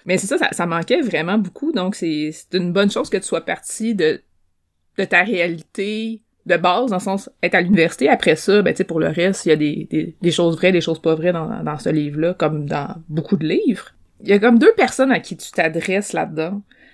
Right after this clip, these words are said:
Des fois, je vois que c'est au-tu, des fois, je vois que c'est au vous. Qui est le tu et qui est le vous ?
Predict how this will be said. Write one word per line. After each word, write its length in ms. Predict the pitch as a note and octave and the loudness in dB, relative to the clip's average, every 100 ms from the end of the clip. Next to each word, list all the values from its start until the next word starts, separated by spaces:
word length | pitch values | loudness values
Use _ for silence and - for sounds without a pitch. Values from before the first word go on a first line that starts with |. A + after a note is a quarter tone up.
| _ | _
Des 60 | G3+ | 0
fois, 180 | - F4+ | 2 2
je 80 | B3 | 4
vois 180 | G#3 | 4
que 80 | D4 | 4
c'est 200 | - G#3 | 2 0
au-tu, 580 | F#3 F3+ - - A#3+ F4 | 2 0 -4 -6 -2 0
des 120 | B3+ A3 | 0 0
fois, 180 | B3+ | 0
je 100 | D4 | 0
vois 280 | B3+ G#3 B3+ | 2 2 0
que 80 | C4+ | -2
c'est 260 | - A3 - | -4 -4 -2
au 240 | F3+ F3+ F3 | -2 -2 -4
vous. 400 | D#3 F3 B3+ - _ _ _ _ _ _ - | -6 -6 -6 -6 _ _ _ _ _ _ -18
Qui 220 | - E4 G4+ | -6 2 6
est 140 | F4+ A3+ | 6 6
le 180 | F3 | 4
tu 460 | F3+ - - C#4 D#4 | 0 -6 -2 2 2
et 80 | G3+ | 0
qui 300 | - D#4 E4 | -4 0 2
est 120 | A3 | 4
le 220 | F3 D#3 | 2 0
vous ? 320 | D#3 D#3 G#3 | -2 -6 -10